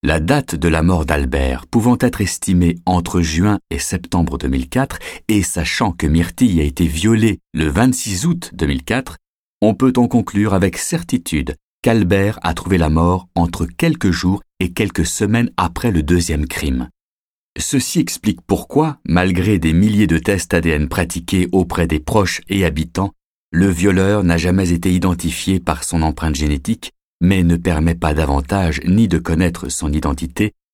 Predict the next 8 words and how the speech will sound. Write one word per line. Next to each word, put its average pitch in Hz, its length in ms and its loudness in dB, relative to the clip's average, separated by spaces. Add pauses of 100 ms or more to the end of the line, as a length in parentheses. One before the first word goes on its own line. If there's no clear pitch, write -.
(160)
ni 90 240 4
de 80 160 2
déterminer 82 800 0 (140)
les 80 160 0
raisons 82 320 0
de 64 80 -4
sa 71 160 -4
mort. 64 340 -4